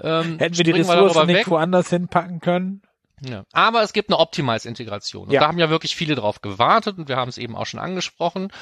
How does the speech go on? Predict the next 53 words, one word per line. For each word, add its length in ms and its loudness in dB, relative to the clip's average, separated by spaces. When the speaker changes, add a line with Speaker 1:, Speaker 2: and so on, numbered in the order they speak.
Speaker 1:
Und 580 4
man 240 2
kann, 580 0
ähm, 480 2
es 140 -6
nicht 160 -4
nur 180 2
miteinander 340 0
verknüpfen, 600 2
sondern 280 4
es 120 -6
gibt 160 -2
auch 60 0
ein 100 4
paar 100 4
gute 240 -4
Tipps, 320 -2
was 140 -4
man 100 2
machen 240 2
sollte 320 4
und 80 0
was 140 0
man 100 2
nicht 160 0
machen 240 2
sollte. 460 2
Auch 120 2
sowas 220 0
wie 60 0
das 160 2
Anlegen 520 2
von 140 2
den 100 2
entsprechenden 460 0
Dimensionen, 600 4
wenn 100 0
man's 160 0
wirklich 300 -2
in 80 0
G 120 -2
A 60 0
vier 300 2
auswerten 560 0
will 160 4
nachher, 360 2
was 140 -4
da 80 -2
passiert 460 -4
ist 220 -6
mit 120 -4
den, 220 -6
äh, 260 -6